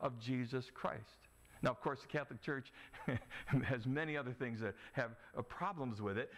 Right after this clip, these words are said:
but what we want to hammer home is this idea of when we are suffering, remember,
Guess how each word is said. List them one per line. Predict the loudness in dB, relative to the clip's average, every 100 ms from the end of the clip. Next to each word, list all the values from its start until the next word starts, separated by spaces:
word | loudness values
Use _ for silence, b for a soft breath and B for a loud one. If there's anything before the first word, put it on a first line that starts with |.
| B 0
but | 2 2 B B B
what | 2 2
we | 2 0 2
want | 2 0
to | -2
hammer | -4 -2 -2
home | 0 0 0 0 -2 0
is | 2
this | 2 0
idea | -2 0 0 0
of | -2 -4
when | -2 -2 0
we | 0 0 -4 -8 B
are | -4 -2 -2
suffering, | -2 -2 -2 -2 -2 -2 B -2
remember, | 2 2 2 0 0 -4 -4 -8